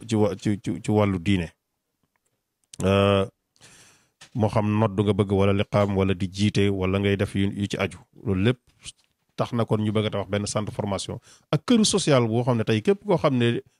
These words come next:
dugg nga ci lislaam wala nga dégg Tuubaa ñëw fi, ñëw ci jumaa ji, dañ la mën a teeru, dalal la, yóbbu la foofa, di la, di la saytu, di la xemmeem loo diine, di la jàngal sa lislaam ba nga, ba nga, ba nga xam, xam ko, xam tamit lan mooy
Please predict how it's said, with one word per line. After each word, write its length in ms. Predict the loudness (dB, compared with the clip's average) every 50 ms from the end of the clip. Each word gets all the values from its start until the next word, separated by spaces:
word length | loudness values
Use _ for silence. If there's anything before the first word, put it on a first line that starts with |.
| _
dugg 180 | -4 -2 -2 0
nga 100 | 0 2
ci 80 | 2 2
lislaam 300 | 0 2 2 2 2 4
wala 140 | 2 2 2
nga 80 | 0 0
dégg 220 | 0 0 0 0
Tuubaa 260 | 0 0 0 0 0
ñëw 180 | 0 -2 -2 -4
fi, 100 | -4 -2
ñëw 120 | 0 0 0
ci 100 | 0 0 0
jumaa 220 | 2 2 2 0
ji, 160 | -2 -4 -8 -10 _ _ _ _ -20 _ _ _ _ -2
dañ 200 | 0 0 2 2
la 80 | 2
mën 140 | 2 2 0
a 40 | 0 -2 -6 -8 _
teeru, 380 | 0 2 2 2 2 0 -2 -6 -10 -14 -20 -16 -10
dalal 400 | -2 0 2 2 4 2 2 0
la, 140 | -2 -4 -6 _ _ _ _ 0
yóbbu 280 | 2 2 4 4 4
la 80 | 2 2
foofa, 380 | 2 2 0 0 0 -4 -6 -6 _ _ _
di 220 | -14 -8 -4 0 0
la, 100 | 0 0
di 220 | -2 -2 -4 -2 0
la 120 | 2 2
saytu, 400 | 2 2 2 2 2 2 -2 -4
di 120 | -4 0 0
la 80 | 0
xemmeem 400 | 0 0 0 0 2 2 0 2
loo 120 | 2 2 0
diine, 260 | 2 0 0 0 -2
di 80 | -2 -2
la 80 | -2 0
jàngal 400 | 0 0 -2 0 0 -2 -4 -4
sa 120 | -4 -6 -6
lislaam 460 | -6 -6 -6 -4 -4 -4 -4 -4 -6 -12 _ _ _ _ _ _ _ _
ba 120 | -4 -2 2
nga, 120 | 2 2 2 0
ba 160 | -2 -4 -2 0
nga, 140 | 2 2 2 0 0 -4 -4 -4 -2 -4 -4 -6 -6 -4
ba 80 | -2 -2
nga 120 | -2 -2
xam, 340 | -4 -2 -2 -2 -2 -2 -4 -6 -8 -6
xam 140 | -4 -4 -4 -4
ko, 100 | -6 -6
xam 280 | -4 -4 -2 -2 -2 -2
tamit 240 | -4 -4 -4 -4 -2
lan 160 | -2 -2 -2
mooy 340 | 0 0 0 0 -2 -2